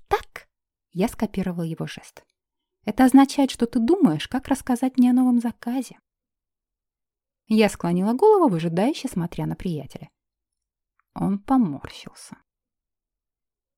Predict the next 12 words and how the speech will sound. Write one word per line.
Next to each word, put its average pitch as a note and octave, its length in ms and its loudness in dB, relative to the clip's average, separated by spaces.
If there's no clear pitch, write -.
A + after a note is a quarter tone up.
«Раз C#4 300 8
уж C4 100 6
ты B3+ 100 4
такая G#3+ 460 6
умная, E3 840 4
тебе D4 220 2
не F#4+ 80 4
сложно A4+ 400 2
будет D4 240 4
сдать C4+ 220 4
вступительные D4 560 4
экзамены». C4+ 500 4